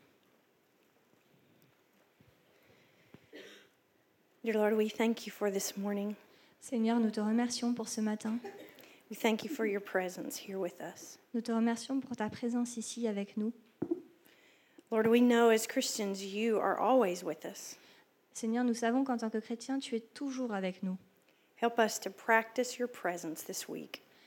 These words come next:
Speaker 2: Aide-nous à mettre en pratique ta présence cette semaine.
Speaker 1: To be aware that you are right there with us.
Speaker 2: À être conscient que tu es avec nous, juste là avec nous.
Speaker 1: Holding our hand.
Speaker 2: Que tu tiens nos mains.
Speaker 1: Lord, we ask that you would help us to build relationships.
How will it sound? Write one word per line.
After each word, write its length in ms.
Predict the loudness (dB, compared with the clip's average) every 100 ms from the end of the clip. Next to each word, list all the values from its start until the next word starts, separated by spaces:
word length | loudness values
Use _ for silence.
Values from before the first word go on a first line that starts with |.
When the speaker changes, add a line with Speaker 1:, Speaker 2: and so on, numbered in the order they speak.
| _ _ -4
Speaker 2:
Aide-nous 340 | 2 6 8 8
à 80 |
mettre 260 | 6 2 -2
en 40 | -2
pratique 340 | -4 -6 -6
ta 120 | -6
présence 440 | -6 -4 -4 -4 -6
cette 200 | -10 -10
semaine. 440 | -6 -6 -6 -8 -12 -20 _ -4
Speaker 1:
To 80 | 0
be 180 | 4
aware 580 | 4 4 4 4 2 0
that 100 | -2 -4
you 180 | -2
are 100 | -2
right 300 | 0 2 2 0
there 160 | -4 -2
with 220 | -6 -8
us. 300 | -14 -16 -20 -20 -20 -16 -6
Speaker 2:
À 120 | -2
être 240 | -2 0 -2
conscient 460 | -2 -2 -2 -2
que 80 | -4
tu 220 | -4 -2
es 20 |
avec 340 | 0 0 0 0
nous, 200 | 0 0 -6 -8
juste 380 | -6 -6 -4
là 220 | -2 -2 -2
avec 360 | -2 -2 -4 -8
nous. 100 | -8 -12 -20 -20 -20 _ -2
Speaker 1:
Holding 300 | 0 0 -2
our 100 | -4 -6
hand. 260 | -6 -8 -10 -16 -20 -20 _ _ -10
Speaker 2:
Que 60 | -10
tu 160 | -10
tiens 240 | -8 -4 0
nos 120 | 0
mains. 220 | -2 -4 -10 _ _ _ _ _ _ _ _ _ _
Speaker 1:
Lord, 240 | 0 2 6
we 160 | 8
ask 220 | 6 6 2
that 120 | 0
you 180 | 2 2
would 120 | 2
help 280 | 2 0 0
us 240 | -2 -4
to 120 | -8 0
build 340 | 4 4 4
relationships. 1120 | 4 4 2 0 -8 -10 -8 -10 -10 -12 -14